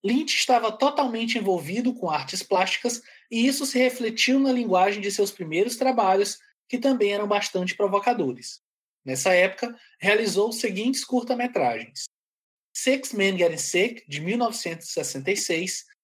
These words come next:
The Alphabet, de mil novecentos e sessenta e oito, The Grandmother, de mil novecentos e setenta,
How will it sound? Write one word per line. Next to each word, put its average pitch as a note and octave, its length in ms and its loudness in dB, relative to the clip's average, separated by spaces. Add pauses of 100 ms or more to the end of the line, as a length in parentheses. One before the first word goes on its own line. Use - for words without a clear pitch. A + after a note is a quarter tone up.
(140)
The D#3+ 140 -2
Alphabet, A3 640 2 (100)
de D#3 100 -12
mil E3 200 -6
novecentos D3+ 460 -4
e - 40 -12
sessenta C#3 400 -4
e A3+ 60 4
oito, F3 420 0 (340)
The D#3 120 -4
Grandmother, F#3+ 720 2
de F3+ 100 -8
mil E3 180 -8
novecentos D3+ 460 -6
e - 40 -6
setenta, G#3 600 -2